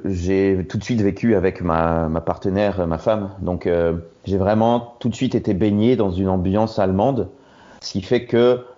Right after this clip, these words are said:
beaucoup de Français qui viennent en Allemagne, que ce soit pour des opportunités de travail, et cetera, ont du mal à s'intégrer parce qu'ils restent un peu entre eux, parce que là-bas, la langue est encore plus forte pour eux. Moi, j'ai été aidé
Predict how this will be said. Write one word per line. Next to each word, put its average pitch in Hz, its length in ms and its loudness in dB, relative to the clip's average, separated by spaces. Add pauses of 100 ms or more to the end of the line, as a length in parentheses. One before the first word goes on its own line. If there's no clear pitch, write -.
(140)
beaucoup 123 240 0
de - 60 -2
Français 123 340 0
qui 110 140 -6
viennent 113 160 2
en 104 140 2
Allemagne, 113 420 2
que 104 60 -8
ce 85 100 -14
soit 101 220 -4
pour 95 160 -4
des 87 120 -4
opportunités 92 520 -4
de 92 40 -4
travail, 98 380 0
et 90 60 -8
cetera, 113 640 -2 (340)
ont 107 160 0
du 104 140 0
mal 123 220 4
à 113 60 0
s'intégrer 104 520 -4
parce 117 220 -6
qu'ils 123 180 -2
restent 98 220 -4
un 92 60 -4
peu 101 120 -6
entre 92 280 0
eux, 135 260 -2
parce 92 160 -4
que 107 320 2
là-bas, 87 320 2
la 95 100 2
langue 107 200 0
est 87 120 -8
encore 82 180 -8
plus - 140 -12
forte - 220 -6
pour 101 160 0
eux. - 20 2
Moi, 95 160 0
j'ai 90 80 -2
été 87 140 -4
aidé 107 260 -4